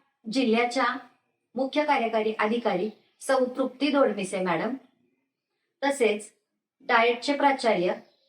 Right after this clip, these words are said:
रमेश होसकुटी साहेब, तसेच प्राथमिक शिक्षणाधिकारी श्री मोहन गायकवाड साहेब आणि आपल्या डाएटच्या भाषा विषयाच्या प्रमुख सौ अश्विनी पाटील मॅडम,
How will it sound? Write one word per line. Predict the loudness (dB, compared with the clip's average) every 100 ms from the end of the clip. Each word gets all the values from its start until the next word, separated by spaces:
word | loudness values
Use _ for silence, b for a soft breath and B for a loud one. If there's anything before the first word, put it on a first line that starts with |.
| -4
रमेश | 0 0 0
होसकुटी | -2 -4 -4 -4 -2
साहेब, | -2 -2 -4 -8 _ _ _ -4
तसेच | 0 2 0 0
प्राथमिक | 0 0 0 0
शिक्षणाधिकारी | 0 -4 0 0 2 2 2 0 -2 -6 _ -8
श्री | 0 2 2
मोहन | 0 0 -2
गायकवाड | 0 2 2 0 -2
साहेब | -2 -2 -2 -6 _ _ _ _ -2
आणि | 0 0 -2 -4 _ _ _ -6
आपल्या | -4 -2 -2
डाएटच्या | 0 2 0 -2 -2 -2 -2 -12 -4
भाषा | -2 0 0
विषयाच्या | 0 2 0 0 -2
प्रमुख | 0 0 0 -4 -10 -16 _ _ _ _ -2
सौ | 0 2 -2 -8 _ -4
अश्विनी | -2 0 0 2
पाटील | 2 0 0 -2
मॅडम, | -2 -4